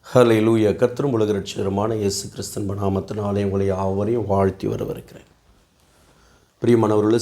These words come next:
சௌக்கியமா இருக்கிறீங்களா? அந்த நாளிலே கூட நாம் சந்தித்துக் கொள்ளும்படியா தேவன் நமக்கு கிருபை செய்திருக்கிறார். கிருபை செய்த தேவனுக்கு கோடான கோடி நன்றி செலுத்துகிறேன். நீங்களும் நன்றி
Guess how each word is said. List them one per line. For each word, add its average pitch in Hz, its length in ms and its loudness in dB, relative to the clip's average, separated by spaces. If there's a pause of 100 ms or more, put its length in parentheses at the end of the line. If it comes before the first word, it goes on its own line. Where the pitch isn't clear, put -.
சௌக்கியமா 101 320 -2
இருக்கிறீங்களா? 98 480 -2
அந்த 135 160 0
நாளிலே 98 400 2
கூட 113 240 -4
நாம் 107 160 -2
சந்தித்துக் 98 500 -4
கொள்ளும்படியா 101 460 -2
தேவன் 104 240 0
நமக்கு 98 320 -4
கிருபை 98 380 -4
செய்திருக்கிறார். 98 580 -4
கிருபை 98 260 -4
செய்த 104 240 -8 (140)
தேவனுக்கு - 440 -8 (720)
கோடான 110 420 0
கோடி 107 380 0
நன்றி 98 260 -2 (120)
செலுத்துகிறேன். 101 560 0 (760)
நீங்களும் 104 440 2
நன்றி 95 240 0